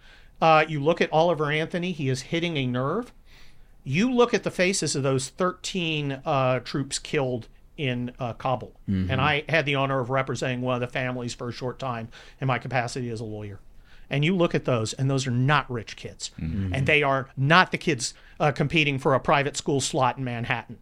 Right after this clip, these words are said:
Speaker 2: Mm-hmm. Right.
Speaker 1: And these are the people who built this country. They feed it, they fuel it,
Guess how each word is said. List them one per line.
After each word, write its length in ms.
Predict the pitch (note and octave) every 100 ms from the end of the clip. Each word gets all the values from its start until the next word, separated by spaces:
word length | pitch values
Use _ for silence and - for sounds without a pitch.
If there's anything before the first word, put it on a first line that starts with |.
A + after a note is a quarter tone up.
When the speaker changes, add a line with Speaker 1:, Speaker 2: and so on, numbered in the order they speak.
| - -
Speaker 2:
Mm-hmm. 180 | D#2+ D#2
Right. 200 | F#2+ F2+ -
Speaker 1:
And 440 | D3 C#3+ C#3+ D3 -
these 340 | D3 F3 F#3 -
are 160 | E3+
the 80 | D3
people 320 | - F#3 F3
who 80 | C#3+
built 260 | A#2 D#3 D#3
this 140 | F#3 -
country. 480 | G3+ G3+ A#3+ C4+ - - - - - -
They 120 | D3+
feed 500 | C3 - - F#3 F3+
it, 200 | A#3+ - - -
they 120 | D3
fuel 500 | B2+ - F#3+ F#3 G3
it, 140 | A3+